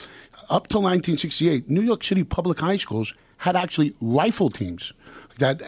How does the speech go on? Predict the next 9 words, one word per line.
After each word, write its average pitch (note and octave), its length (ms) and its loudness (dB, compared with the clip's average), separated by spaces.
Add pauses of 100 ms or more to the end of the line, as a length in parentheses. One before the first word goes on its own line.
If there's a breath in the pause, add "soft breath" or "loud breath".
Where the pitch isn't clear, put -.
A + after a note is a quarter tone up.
Antonio F#3+ 500 4
Scalia, D#3 480 2
the A2+ 120 0
late C#3+ 340 4
Antonio A#2+ 440 2
Scalia, A#2 420 -4 (160 loud breath)
Supreme D3+ 360 0
Court C#3 200 2
Justice, B2+ 360 0